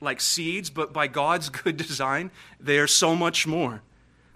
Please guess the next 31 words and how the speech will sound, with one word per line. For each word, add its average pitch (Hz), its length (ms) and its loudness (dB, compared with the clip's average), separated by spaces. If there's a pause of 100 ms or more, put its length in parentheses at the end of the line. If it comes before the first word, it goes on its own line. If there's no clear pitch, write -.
The 147 80 0
word 170 440 6
of 147 140 2
the 147 80 0
cross 175 500 4
is 135 140 2
folly 175 600 6
to 147 140 -2
those 165 360 2
who 170 100 -4
are 139 140 4
perishing, 160 600 -2
but 139 220 -2
to 165 140 -10
those 175 340 0
who 185 100 -2
are 156 80 -2
being 147 300 -4
saved, 165 460 -2
to 160 180 -2
us 226 320 6
who 190 80 -2
are 143 100 2
being 120 240 -6
saved, 110 400 -8 (360)
it 160 160 0
is 165 400 0 (180)
the - 100 -8
power 139 440 2
of 143 100 -6
God. 180 360 -6